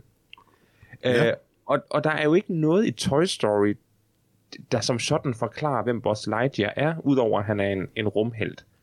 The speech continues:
Speaker 2: Så jeg kan rigtig
Speaker 1: Og et
Speaker 2: godt
Speaker 1: legetøj.
Speaker 2: lide... Nej, han er, han er legetøjet
Speaker 1: <laughs>
Speaker 2: af, af Buzz Lightyear.
Speaker 1: Ja, ja.
Speaker 2: Øh, men jeg kan rigtig godt lide tanken om, at den her film allerede findes,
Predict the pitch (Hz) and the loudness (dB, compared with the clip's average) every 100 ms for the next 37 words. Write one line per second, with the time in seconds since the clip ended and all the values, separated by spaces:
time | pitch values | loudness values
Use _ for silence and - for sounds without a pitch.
0 | _ _ _ _ _ - - 135 143 160 | _ _ _ _ _ -4 0 0 0 -4
1 | 185 202 95 - 151 - 85 - - _ | -2 0 2 2 2 2 -2 -4 -16 _
2 | _ _ _ _ _ - 117 113 107 104 | _ _ _ _ _ -10 -8 -6 -6 -4
3 | 127 131 175 143 165 127 165 208 233 110 | -2 0 0 2 2 2 0 2 2 2
4 | - 151 165 - _ _ - 147 123 - | 2 2 0 -6 _ _ -4 0 0 0
5 | 113 120 117 127 82 - - - 113 110 | -4 -2 -2 0 0 -4 -14 -2 0 0
6 | 107 - _ _ - 151 165 185 208 208 | -2 -10 _ _ -2 0 2 0 2 2
7 | 208 208 - 175 202 156 139 120 156 180 | 2 -2 0 -2 0 0 0 0 0 0
8 | 175 165 120 151 151 131 - 143 202 - | 0 0 0 0 2 0 2 -2 0 -4
9 | - | -8